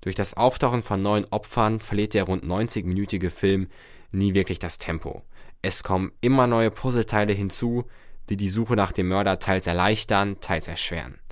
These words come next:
Das bleibt bis zum Ende so, was aber ehrlich gesagt ein wenig lieblos und schnell daherkommt.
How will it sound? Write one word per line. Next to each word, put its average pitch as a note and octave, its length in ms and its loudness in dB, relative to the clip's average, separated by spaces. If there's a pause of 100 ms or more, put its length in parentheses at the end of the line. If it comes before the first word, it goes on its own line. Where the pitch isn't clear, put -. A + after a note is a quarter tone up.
(200)
Das B2 260 2
bleibt A#2 240 0
bis A#2 200 2
zum - 200 0
Ende F#2 260 0
so, E2+ 360 -2 (420)
was G#2 220 0
aber G2+ 320 4
ehrlich G2 340 0
gesagt F#2 560 0
ein F2+ 160 -2
wenig F2+ 300 2
lieblos F#2 680 0
und E2 460 -2
schnell E2+ 340 2
daherkommt. D#2+ 640 -6